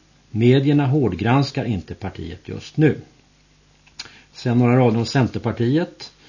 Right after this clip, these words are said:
som har klättrat till tredje plats i medierna. Men det har skett till priset av en kraftig ökning av andelen negativ publicitet.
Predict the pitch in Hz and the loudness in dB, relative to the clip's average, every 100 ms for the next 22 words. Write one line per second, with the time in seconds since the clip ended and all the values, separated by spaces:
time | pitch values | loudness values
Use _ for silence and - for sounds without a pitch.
0 | - - _ 120 123 147 127 - 135 139 | -20 -20 _ -4 0 2 2 2 -2 0
1 | 117 107 - 135 143 131 156 139 107 - | -2 -4 -4 2 4 4 2 0 -4 -4
2 | 117 107 123 139 127 87 87 _ _ _ | -2 0 0 2 0 -2 -8 _ _ _
3 | _ 110 117 127 139 135 131 - 139 - | _ -2 0 0 0 -2 -4 -6 -8 -2
4 | 113 110 117 113 107 110 - 135 - - | -4 -4 -6 -6 -4 -6 -2 -2 -2 -8
5 | 123 - 135 101 - 117 117 123 101 95 | -8 -2 -2 -2 -6 -6 -4 -4 -4 -4
6 | 107 98 98 110 117 101 87 - 85 92 | -4 -4 -4 -6 -4 -6 -8 -10 -10 -10
7 | 95 151 107 - - | -8 -6 -6 -8 -20